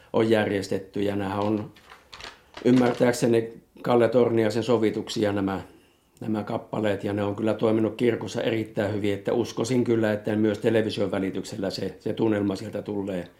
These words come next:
jokaisen kotiin, jotka katsoo tää Yle, Yle Areenasta. No, meille on joulu alkanut kyllä aina, aina jo nimenomaan tästä konsertista. Ja tuota, mä uskoisin näin, että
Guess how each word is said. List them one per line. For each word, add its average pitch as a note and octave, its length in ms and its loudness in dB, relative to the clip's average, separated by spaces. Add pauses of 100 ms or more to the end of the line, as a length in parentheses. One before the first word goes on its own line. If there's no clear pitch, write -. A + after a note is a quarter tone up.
(220)
jokaisen G#2+ 480 0
kotiin, G#2+ 300 0
jotka G2 240 -4
katsoo G#2+ 400 -6
tää F#2+ 140 -4
Yle, G2 420 -6
Yle A2 200 2
Areenasta. G2 600 -4 (220)
No, C#3 100 6
meille D3+ 260 8
on D#3+ 140 6
joulu D3+ 260 8
alkanut A#2+ 380 6
kyllä B2 220 2
aina, B2 280 4
aina B2 240 4
jo B2 140 4
nimenomaan A#2 500 4
tästä A2 240 0
konsertista. G#2 840 0 (500)
Ja A2 120 0
tuota, G#2 500 0 (200)
mä A2+ 140 -4
uskoisin A#2+ 520 0
näin, A2 180 2
että G#2 360 -2